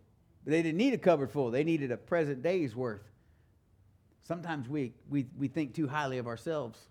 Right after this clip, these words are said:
when it comes to Christianity and the Lord and what we think we should have. And God said, "You don't need more than what I'm gonna provide you with to sustain you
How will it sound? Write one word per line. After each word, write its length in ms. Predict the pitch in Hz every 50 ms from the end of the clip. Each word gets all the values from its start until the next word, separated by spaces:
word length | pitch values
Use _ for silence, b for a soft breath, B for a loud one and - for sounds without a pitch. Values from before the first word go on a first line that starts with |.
| _ -
when 140 | 131 120
it 80 | 120 113
comes 240 | - 135 127 120 120
to 240 | - - 123 117 104 104 b b b b b b b b
Christianity 720 | - - 147 139 - 139 139 139 135 131 120 113 110 101 98 - -
and 160 | - 123 113
the 60 | 110
Lord 340 | 107 113 135 147 147 123 113
and 80 | 110 107
what 120 | 113 113
we 100 | - 120
think 260 | 107 - 139 135 135
we 120 | 135 127 117
should 180 | - 113 98
have. 440 | - - - 139 135 120 120 - - - - _ _ - - _ _ _ _ _ _ _ _ _ _ _ _ _ _ _ _ _ _ _ _ _ _ - _ _ _ _ -
And 140 | 110 101 101
God 240 | 135 131 131 123
said, 280 | 117 - 135 123 113 107
"You 120 | 110 131 143
don't 220 | 135 123 120 -
need 300 | 135 139 143 139 127 113
more 260 | 120 131 131 123 117
than 160 | 107 113 110 110
what 140 | 107 113
I'm 140 | 120 127 127
gonna 180 | 117 117 107 107
provide 540 | 101 - 117 107 107 120 120 117 107 104 113
you 100 | 117 107
with 240 | 110 110 101 98
to 100 | - 113
sustain 600 | 101 - - 107 - - - 143 143 135 131 117
you 180 | 107 104 101 101